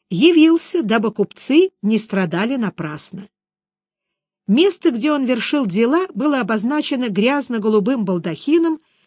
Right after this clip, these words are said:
растянутым на шестах. Там стоял стол, окружённый галдящими клиентами. За столом сидел Войт Гербольд, демонстрируя всем и вся пренебрежение и презрение,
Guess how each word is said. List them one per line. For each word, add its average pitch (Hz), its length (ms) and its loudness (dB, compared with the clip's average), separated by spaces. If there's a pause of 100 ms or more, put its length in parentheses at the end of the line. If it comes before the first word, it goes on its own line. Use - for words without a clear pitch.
растянутым 269 800 -2
на 214 120 0
шестах. - 680 -8 (840)
Там 349 200 0
стоял 202 400 0
стол, 247 680 0
окружённый 269 840 0 (240)
галдящими 214 840 -2
клиентами. 202 960 -2 (500)
За 202 200 0
столом 349 440 0
сидел 311 560 0 (120)
Войт 254 680 -2 (260)
Гербольд, 190 880 0 (360)
демонстрируя 240 760 2
всем 233 440 -2
и 190 60 0
вся 349 400 -2 (280)
пренебрежение 240 840 2
и 285 40 0
презрение, 262 800 2